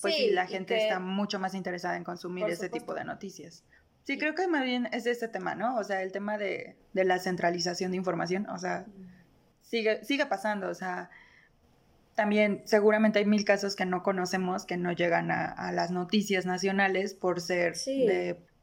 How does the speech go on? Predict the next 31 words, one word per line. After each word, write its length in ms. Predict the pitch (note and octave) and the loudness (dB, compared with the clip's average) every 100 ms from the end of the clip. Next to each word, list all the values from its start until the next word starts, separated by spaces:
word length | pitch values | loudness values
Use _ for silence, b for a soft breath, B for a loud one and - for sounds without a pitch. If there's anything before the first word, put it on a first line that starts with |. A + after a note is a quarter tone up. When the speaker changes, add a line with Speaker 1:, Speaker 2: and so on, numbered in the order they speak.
| _ _ _ _ _ | _ _ _ _ _
Speaker 1:
municipios 560 | F#3+ F#3 F#3 F#3+ C#4 A#3+ | -4 -2 -2 0 4 4
Speaker 2:
Sí, 60 | A#3+ | 6
Speaker 1:
muy 100 | A#3+ | 4
Speaker 2:
sigue 80 | A#3+ | 4
Speaker 1:
pequeños. 180 | A3 G#3 | 2 0
Speaker 2:
pasando. 200 | B3 - - - | -4 -8 -18 -10
Y 120 | G#3+ | -6
sí, 320 | G#3 C#4 C4+ - | -2 -2 -2 -2
o 80 | |
sea, 160 | F#3 G3+ | 2 4
en 100 | G3 | 6
ese 180 | G#3 B3+ | 6 6
momento 260 | A#3 G#3+ A3 | 6 4 4
más 180 | G#3 | 4
bien 140 | G#3 G#3 | 4 4
yo 80 | G3 | 4
creo 140 | G3+ | 2
que 100 | F#3+ | 2
fue 220 | F#3+ F3+ | 0 2
por 160 | G3+ F#3+ | 4 4
el 100 | E3 | 4
tema 280 | E3+ F3 F#3+ | 0 2 2
de, 200 | E3+ E3+ | 4 2
de 120 | E3 | 2
que 340 | F3 E3 E3 | 6 8 8
se 180 | E3 - | 4 -2
trataba 380 | E3 D#3+ F3 F3 | -4 0 4 4
de 80 | F3 | 4
una 140 | E3+ | 0
ciudad 320 | - F3 F3+ | 0 0 2
grande 480 | F#3+ A3 G3+ F#3+ C#4 | 2 4 4 4 0